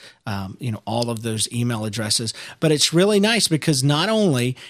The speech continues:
can I communicate, if they respond to that, the,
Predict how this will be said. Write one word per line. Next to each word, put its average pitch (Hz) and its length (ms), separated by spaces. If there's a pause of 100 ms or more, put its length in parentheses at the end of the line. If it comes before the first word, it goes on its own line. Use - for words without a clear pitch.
(140)
can 139 260
I 165 180
communicate, 135 720
if 147 160
they 220 140
respond 220 680
to 160 60
that, 131 280
the, 147 160